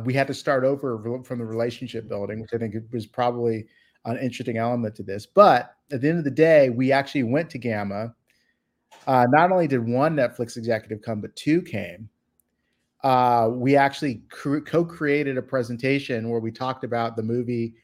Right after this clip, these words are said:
and the game alongside itself. We reviewed all that with,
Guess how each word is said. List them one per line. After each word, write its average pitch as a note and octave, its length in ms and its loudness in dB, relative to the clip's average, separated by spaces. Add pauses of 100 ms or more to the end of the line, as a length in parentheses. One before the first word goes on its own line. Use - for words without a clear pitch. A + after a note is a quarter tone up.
(260)
and B2 180 2
the B2 80 0
game A#2 280 0
alongside A2 600 -2
itself. - 480 -12 (880)
We A#2+ 140 0
reviewed C3 560 4
all C#3+ 300 4
that A2+ 360 0 (100)
with, C3 260 0